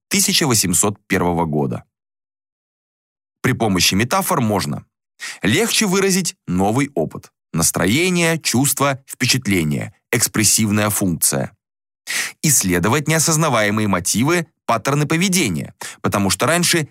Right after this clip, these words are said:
не было модели для их объяснения. Диагностика. Помочь в самопознании с помощью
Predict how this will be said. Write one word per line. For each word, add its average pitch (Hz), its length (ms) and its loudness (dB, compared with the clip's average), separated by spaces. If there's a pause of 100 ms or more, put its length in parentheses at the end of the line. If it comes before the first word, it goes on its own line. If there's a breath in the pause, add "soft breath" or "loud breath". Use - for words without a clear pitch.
не 135 240 2
было 92 180 0
модели 90 400 0
для 151 180 0
их 104 200 -2
объяснения. 101 800 0 (240)
Диагностика. 139 760 -2 (1080 loud breath)
Помочь 143 340 2
в - 60 0
самопознании 127 720 2
с 185 80 0
помощью 180 540 0